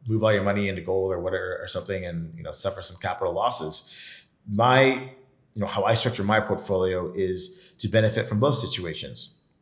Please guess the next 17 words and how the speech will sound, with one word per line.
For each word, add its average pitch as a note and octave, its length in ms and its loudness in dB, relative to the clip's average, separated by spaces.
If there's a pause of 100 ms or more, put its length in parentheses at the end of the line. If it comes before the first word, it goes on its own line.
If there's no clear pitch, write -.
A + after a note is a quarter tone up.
(100)
I G2+ 100 0
have G#2 160 2
high C3+ 240 4
nominal B2 360 6
rates G2+ 300 0
right F#2+ 180 0
now, D2+ 260 -8 (360)
right? G2 220 -2 (320)
I A#2 100 4
know C#3+ 140 8
on D#3+ 60 10
a D3 40 8
real C3+ 140 10
basis B2 320 6
I'm A2 100 2
losing A2 260 2
money, B2+ 340 2